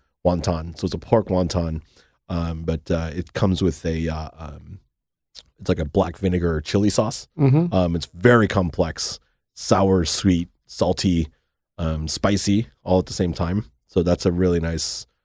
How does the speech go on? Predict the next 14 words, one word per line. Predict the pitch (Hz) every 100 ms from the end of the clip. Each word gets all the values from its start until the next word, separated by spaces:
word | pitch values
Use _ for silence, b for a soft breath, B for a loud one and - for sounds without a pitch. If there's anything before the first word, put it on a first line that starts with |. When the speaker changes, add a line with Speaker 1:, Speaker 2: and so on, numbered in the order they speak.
| _ _ -
Speaker 1:
um, | 80 62 76 80 _ _ -
also | 90 92
another | 85 82
really | 82 82
nice | 82 78
dish | - 71 - - _ -
that | 80
we | 78
have | 78 78
right | 71
now. | 78 80 - _ -
Speaker 2:
Fantastic. | 135 127 147 160 156 90
Speaker 1:
Yeah, | 85 - _
but, | 92 87 -